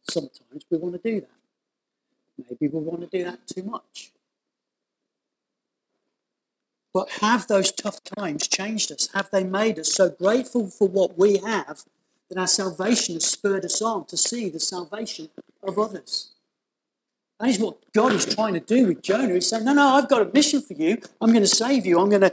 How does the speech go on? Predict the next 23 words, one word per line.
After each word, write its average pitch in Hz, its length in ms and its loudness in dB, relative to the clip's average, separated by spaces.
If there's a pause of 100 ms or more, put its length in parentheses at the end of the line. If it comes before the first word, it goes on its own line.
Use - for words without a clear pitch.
(260)
get 233 320 8
you 185 200 4
because 156 260 -4
I'm 135 120 -2
gracious, 185 680 2 (240)
and 185 100 2
you've 175 120 0
still 285 260 4
gotta 196 220 2
go." 254 420 -2 (1600)
That's 220 200 -2
what 165 100 -6
he's 156 180 -4
saying 175 280 -8
to 180 200 -8
us. - 420 -10 (1120)
You 214 100 4
might 285 280 6
be 220 80 2
going 240 340 4
through - 240 -2
tough - 280 -6
times. 175 640 -12